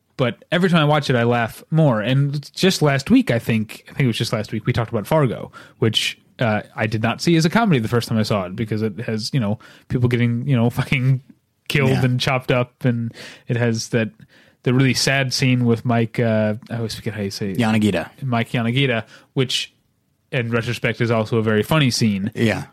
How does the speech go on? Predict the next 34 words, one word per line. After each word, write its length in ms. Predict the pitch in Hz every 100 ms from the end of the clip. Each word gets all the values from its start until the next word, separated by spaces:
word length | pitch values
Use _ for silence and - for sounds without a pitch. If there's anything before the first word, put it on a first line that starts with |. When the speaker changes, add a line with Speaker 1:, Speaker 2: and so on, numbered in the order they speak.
| -
Speaker 1:
But 260 | 175 151
doesn't 380 | 147 196 185 147
lose 240 | 165 180 151
any 180 | 139 127
of 60 |
its 160 | 120 117
sadness, 440 | 143 123 98 85
which 100 | 127
I 80 | 123
think 180 | 131 127
is 80 | 123
something 320 | 131 117 117 - - - _ _
the 80 | 135
Coens 300 | 147 131 120
are 40 |
good 180 | 113 120
at, 260 | 113 110 101
and 380 | 123 107 110 - -
going 180 | 143 117
back 160 | 113 107
to 60 |
Inside 260 | 113 117 110
Llewyn 200 | 110 107
Davis, 400 | 123 113 104 -
which 240 | 113 -
might 320 | - 123 117 -
be 100 | 110
the 140 | 104
saddest 420 | - 113 107 104
movie 160 | 113 107
they've 140 | 104
ever 180 | 104 110
<laughs> 220 | 110 135
made, 260 | 147 110 113